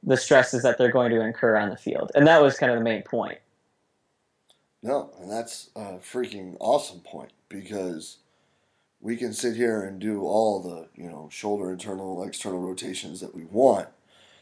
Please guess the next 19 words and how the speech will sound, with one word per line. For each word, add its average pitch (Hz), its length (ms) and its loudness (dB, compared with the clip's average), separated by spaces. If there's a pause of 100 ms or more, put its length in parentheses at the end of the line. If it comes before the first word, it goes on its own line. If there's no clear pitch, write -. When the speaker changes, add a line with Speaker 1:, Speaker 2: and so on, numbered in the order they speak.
(160)
Speaker 2:
but 92 100 -6
if 90 160 -10
you 92 80 -10
can't 95 300 -8
handle 98 340 -4
the 92 80 -10
velocity 92 640 -2
of 87 80 -10
throwing 82 320 -8
a 87 40 -14
fastball, 87 720 0
it, - 280 -20
it - 160 -12
doesn't 87 360 -10
matter. 98 400 -2 (520)
Speaker 1:
Yeah, 120 300 6 (100)
Speaker 2:
You 95 80 -12
know? 90 300 -10
Speaker 1:
exactly. 113 640 2